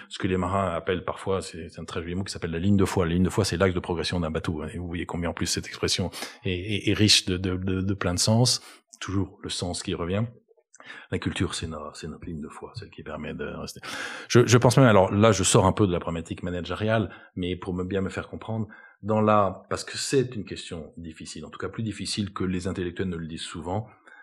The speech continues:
dans la difficile question de la torture, pour moi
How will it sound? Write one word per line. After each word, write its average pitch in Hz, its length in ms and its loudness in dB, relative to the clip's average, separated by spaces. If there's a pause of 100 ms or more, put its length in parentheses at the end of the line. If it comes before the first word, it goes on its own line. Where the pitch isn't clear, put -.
dans 92 100 0
la 87 80 -2
difficile 90 680 -6
question 87 280 -6
de 87 40 -4
la 85 80 -6
torture, 123 840 -8 (760)
pour 92 200 -6
moi 107 520 0